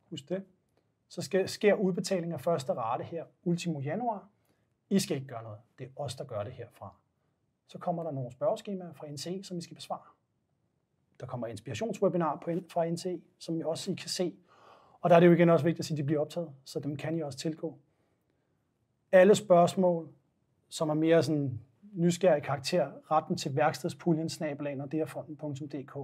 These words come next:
Og I er velkommen. Hellere spørge en gang for meget end en gang for lidt. Og så brug hinanden. Vi elsker, når projekter vidensdeler på tværs. Det er jer, der er eksperterne. Det er jer, der har alle de gode løsninger, de dybe tallerkener derude. Brug hinanden.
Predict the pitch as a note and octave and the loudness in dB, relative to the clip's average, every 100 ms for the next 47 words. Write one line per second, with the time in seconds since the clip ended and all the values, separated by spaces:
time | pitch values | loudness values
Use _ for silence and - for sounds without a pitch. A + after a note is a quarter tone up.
0 | C3+ _ _ _ _ _ _ _ _ _ | -14 _ _ _ _ _ _ _ _ _
1 | _ - B2 B2 C#3 C3+ D3+ A#2 D#3+ - | _ -8 -6 -4 -6 -4 -4 2 2 2
2 | C#3 C3 C3+ - C3 B2 B2+ C3+ C3 - | -2 -4 -6 -8 -10 -8 -8 -10 -12 -14
3 | C#3+ C#3 - - _ _ _ - - D3 | -12 -12 -12 -20 _ _ _ -10 -2 0
4 | C3+ F3+ E3+ D#3+ C#3 D3+ D3 D#3 E3 - | 2 4 4 4 0 0 4 4 4 2
5 | E3+ C#3+ - - D3 - - C#3 C3+ C#3 | -2 -2 -6 -10 -8 -6 -4 -4 -4 -8
6 | C3+ F3+ C3+ C3 C#3 C#3+ - - - A#2 | -10 -6 -2 -2 -4 -6 -8 -10 -8 -4
7 | G#2+ A2+ - C3 C3 C3 B2+ C3 - - | -4 -6 -10 -10 -4 -2 -2 -4 -12 -6
8 | B2 - B2 C3+ - - A#2+ B2 B2 B2+ | -4 0 -2 -2 -8 -4 -4 -4 -6 -6
9 | B2 A#2+ B2+ A2+ - C3 C3 B2+ C3 C#3 | -4 -4 -6 -8 -8 -4 -4 -6 -8 -10
10 | B2 - C3 - B2+ A#2 C#3 A#2+ A#2+ _ | -10 -10 -10 -8 -8 -8 -10 -14 -14 _
11 | _ _ _ - F3 C3+ D3 A2+ B2+ | _ _ _ 2 2 0 -4 -6 -10